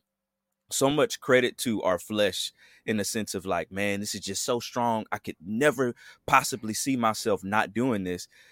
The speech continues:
But yet we don't give credit to God's power to help us overcome those.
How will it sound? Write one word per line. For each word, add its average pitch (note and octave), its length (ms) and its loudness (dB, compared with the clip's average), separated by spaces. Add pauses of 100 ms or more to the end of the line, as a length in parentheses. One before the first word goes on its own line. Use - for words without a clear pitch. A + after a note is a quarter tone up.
(140)
But A2+ 100 4
yet A2+ 200 6
we C3 120 2
don't B2+ 220 0
give A2 460 -2
credit A#2 440 2 (200)
to A#2 100 -4
God's G2 380 2
power A2 480 4
to - 140 -6
help G#2+ 260 -2
us F#2+ 240 -2
overcome G#2+ 560 -2
those. F#2+ 260 0